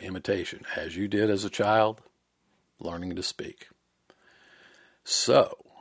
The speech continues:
the big point, who you hang out with counts. It counts a lot. So, um, choose wisely and realize that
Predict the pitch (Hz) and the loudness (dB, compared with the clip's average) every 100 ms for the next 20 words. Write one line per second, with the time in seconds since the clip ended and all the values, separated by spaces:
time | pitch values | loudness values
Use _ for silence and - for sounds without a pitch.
0 | - 90 101 113 120 - 151 113 - - | -16 -4 2 4 4 4 4 4 -4 -18
1 | - _ _ _ _ _ _ - 139 147 | -20 _ _ _ _ _ _ -2 4 6
2 | 143 143 120 120 120 120 120 113 107 107 | 6 2 -2 0 2 2 0 0 -2 -2
3 | 107 98 95 95 - 92 80 - - - | -2 -4 -4 -6 -8 -10 -10 -12 -16 -20
4 | _ _ - 104 85 - - - - _ | _ _ -6 -6 -6 -12 -8 -6 -8 _
5 | _ _ _ _ _ 104 - - 90 90 | _ _ _ _ _ -12 -8 -6 -6 -6
6 | - 78 78 82 78 - - - - _ | -6 -8 -14 -8 -6 -6 -10 -16 -20 _
7 | _ _ _ _ _ _ _ _ _ _ | _ _ _ _ _ _ _ _ _ _
8 | _ - _ - - _ _ _ _ _ | _ -20 _ -20 -20 _ _ _ _ _
9 | _ _ _ _ _ - - 107 107 95 | _ _ _ _ _ -6 2 2 4 2
10 | 90 82 98 _ _ _ - 151 143 123 | 0 -8 -14 _ _ _ -4 0 2 6
11 | 135 127 123 135 147 160 - _ _ _ | 6 6 4 2 0 -2 -12 _ _ _
12 | - - - _ - 98 95 95 92 92 | -20 -20 -20 _ -6 -4 -4 -6 -6 -6
13 | 87 - - - - - _ _ _ _ | -8 -12 -16 -16 -18 -20 _ _ _ _
14 | _ _ - 117 123 117 113 107 101 98 | _ _ -4 2 4 4 4 0 0 -2
15 | 95 | -2